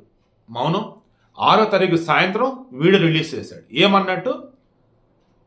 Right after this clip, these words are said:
"ఇన్సిడెంట్ జరిగినది నాకు తెలిసింది ఐదో తారీఖు"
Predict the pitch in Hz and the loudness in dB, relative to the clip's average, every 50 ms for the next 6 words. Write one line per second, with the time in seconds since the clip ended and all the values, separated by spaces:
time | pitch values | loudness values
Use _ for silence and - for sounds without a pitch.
0 | _ - 135 156 156 160 - 208 208 202 - 151 170 165 170 170 180 180 170 156 | _ -6 -2 -2 -2 0 0 0 0 0 2 2 2 2 2 0 0 -2 -2 2
1 | 170 165 147 151 165 156 143 143 143 139 131 - 143 143 165 160 165 170 165 170 | 2 2 2 2 0 -2 -2 -2 -2 -2 -4 -4 -4 -4 -4 -2 -2 -2 0 2
2 | 175 156 139 139 139 139 - - - _ _ - - 143 156 170 165 - 147 139 | 0 0 0 0 -2 -6 -10 -16 -20 _ _ -6 -4 0 2 2 2 2 2 0
3 | 127 131 127 127 170 - - - | -2 -2 -4 -6 -8 -10 -12 -16